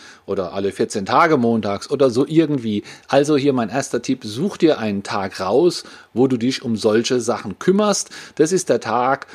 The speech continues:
wo du recherchierst, wo du Anfragen stellst oder für laufende Anfragen auch mal den Status aktualisieren kannst.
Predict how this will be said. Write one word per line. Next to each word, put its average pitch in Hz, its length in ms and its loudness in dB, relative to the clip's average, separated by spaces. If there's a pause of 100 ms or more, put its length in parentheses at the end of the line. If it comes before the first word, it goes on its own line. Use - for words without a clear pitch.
(180)
wo 127 80 0
du 123 80 0
recherchierst, 135 800 0
wo 135 100 2
du 139 140 4
Anfragen 127 580 0
stellst 123 480 0
oder 165 180 2
für 135 120 2
laufende 120 540 0
Anfragen 107 640 -4
auch 98 180 -6
mal 104 160 -4
den 117 100 -4
Status 110 520 0
aktualisieren 82 580 -10
kannst. - 480 -14